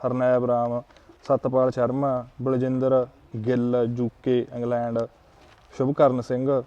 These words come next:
ਮਨਜੀਤ ਔਲਖ, ਠੀਕਰੀਵਾਲਾ, ਸੁਖਮੀਨ ਕੌਰ,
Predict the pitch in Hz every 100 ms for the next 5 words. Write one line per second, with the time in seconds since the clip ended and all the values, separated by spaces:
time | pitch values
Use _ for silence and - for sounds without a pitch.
0 | - - - - 135 131 127 127 131 127
1 | 120 131 120 117 - 127 - 143 139 123
2 | 120 117 - - - 127 131 127 127 120
3 | 120 117 113